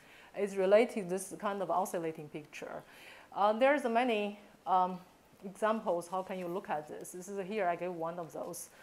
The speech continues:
So this is atomic states of atoms. Then you have this N S states. If you make a laser excitation to two atoms to the N S states, you think they're just two atoms in N S state, that each of them don't possess any dipole moment.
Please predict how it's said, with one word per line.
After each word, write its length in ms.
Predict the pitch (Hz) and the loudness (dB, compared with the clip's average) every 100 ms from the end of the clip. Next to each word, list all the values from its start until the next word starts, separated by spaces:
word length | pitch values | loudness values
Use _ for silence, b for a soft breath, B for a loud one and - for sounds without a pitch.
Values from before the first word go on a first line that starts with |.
| B B B | B B B
So 160 | - 254 | 2 2
this 220 | 262 320 | 4 0
is 120 | 330 | 4
atomic 440 | 262 247 285 277 - | 4 6 2 2 -4
states 380 | - 233 226 | 0 2 2
of 120 | 196 175 | 0 2
atoms. 720 | 175 180 190 - 165 - - | 2 2 0 -8 -8 -10 -2
Then 300 | 190 208 220 | 2 2 2
you 120 | 214 220 | 0 4
have 280 | 214 190 | 4 4
this 220 | 180 196 - | 0 -4 -4
N 180 | 190 202 | -4 -2
S 220 | 175 214 | 0 -2
states. 400 | - 175 160 - | 0 0 0 -4
If 160 | 185 190 | -10 -8
you 100 | 185 | -4
make 280 | 190 220 220 | -2 -2 -2
a 240 | 185 180 180 | 0 0 0
laser 240 | 208 214 | -2 -2
excitation 720 | 180 180 160 202 208 196 170 | -4 -4 -4 -4 -6 -6 -10
to 360 | - 175 165 160 - B B B | -8 -8 -8 -10 -16 B B B
two 160 | - 247 | -4 0
atoms 400 | 190 202 165 156 | 2 2 -2 -8
to 80 | 180 | -8
the 160 | 160 175 | -6 -6
N 100 | 170 165 | -8 -10
S 100 | 160 | -10
states, 380 | - 160 - - | -8 -8 -8 -10
you 100 | 185 | -10
think 400 | 190 233 247 247 | -2 -2 -2 -4
they're 160 | 196 202 | -2 0
just 260 | 202 202 208 | 0 -4 -4
two 140 | 208 | -2
atoms 320 | 180 190 175 | -2 -2 -8
in 120 | 165 | -8
N 140 | 175 190 | -8 -4
S 200 | 175 175 | -4 -4
state, 240 | 185 170 | -4 -2
that 180 | 165 165 180 | -2 -6 -8
each 160 | 202 196 | -10 -8
of 100 | 170 | -4
them 220 | 165 170 - B B | -6 -6 -16 B B
don't 200 | - 202 | -6 -6
possess 360 | 202 170 190 185 | -6 -4 -2 -2
any 260 | 180 185 180 | -6 -6 -4
dipole 360 | 175 180 175 | -4 -4 -4
moment. 380 | 170 185 147 147 | -6 -6 -8 -12